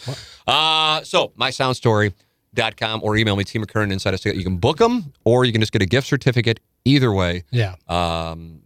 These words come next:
Speaker 2: five hundred dollars is the going rate, although we did a Cyber Monday special, twenty percent off, and maybe we'll do another one.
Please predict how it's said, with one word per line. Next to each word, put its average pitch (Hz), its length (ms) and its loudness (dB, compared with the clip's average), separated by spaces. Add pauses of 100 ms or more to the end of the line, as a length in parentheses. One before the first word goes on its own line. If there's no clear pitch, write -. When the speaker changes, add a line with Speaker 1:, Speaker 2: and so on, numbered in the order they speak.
Speaker 2:
five 101 220 -2
hundred 98 140 -2
dollars 87 520 -2
is 85 280 2
the 85 80 2
going 87 280 2
rate, 92 280 2
although 90 300 2
we 92 100 2
did 95 120 0
a 92 40 2
Cyber 98 380 0
Monday 95 260 4
special, 104 340 0
twenty 101 220 0
percent 107 260 -2
off, 139 120 -4
and 95 80 -6
maybe 92 140 2
we'll 95 140 2
do 92 80 4
another 87 240 2
one. 85 320 -2